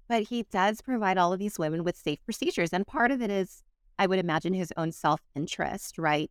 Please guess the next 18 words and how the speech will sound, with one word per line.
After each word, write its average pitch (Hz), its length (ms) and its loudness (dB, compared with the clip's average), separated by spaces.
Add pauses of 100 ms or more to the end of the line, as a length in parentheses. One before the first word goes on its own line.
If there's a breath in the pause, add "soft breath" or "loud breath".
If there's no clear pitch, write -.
He, 151 360 0 (440)
uh, 151 220 0 (220)
wants 180 280 2
to 208 80 -4
make 180 160 -2
sure - 280 -4
everything 170 420 0
is 160 200 -4
done 147 440 -2 (500)
as 165 160 0
hygienically 170 680 0
as 156 140 -2
possible 151 560 -4
for 156 100 2
his 156 200 -4
own 151 160 0
self-preservation. 151 1300 -2 (520)
And, 165 460 0